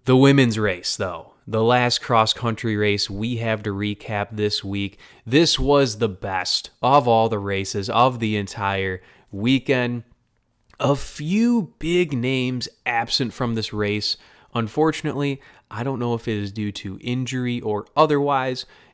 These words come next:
and don't want to speculate, but three women who were All-Americans last year and are in my top ten of my women's power rankings were not here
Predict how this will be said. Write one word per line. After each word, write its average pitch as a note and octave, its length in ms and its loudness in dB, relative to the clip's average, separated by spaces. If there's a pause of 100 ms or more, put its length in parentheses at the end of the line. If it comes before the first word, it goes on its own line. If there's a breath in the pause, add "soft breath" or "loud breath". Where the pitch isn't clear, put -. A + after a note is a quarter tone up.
and G3+ 160 -2
don't G3 180 4
want D3 140 0
to A#2+ 60 0
speculate, G#2+ 800 -4 (480 loud breath)
but B2 380 -2
three D#3 680 -4
women B2 680 -2
who A2 520 -2
were G#2 340 -4
All-Americans G2+ 800 -4
last G#2 400 -6
year G2+ 340 -2 (380 loud breath)
and G#2 480 -2
are A2 240 2
in A2 160 2
my A#2 380 -2
top A#2 400 2
ten G2 640 -6
of G2+ 180 -6
my F#2 300 -6
women's G2+ 340 -6
power C#3 320 0
rankings G2 640 -6 (440 loud breath)
were B2 480 2
not A2 460 -8 (140)
here G#2+ 640 -4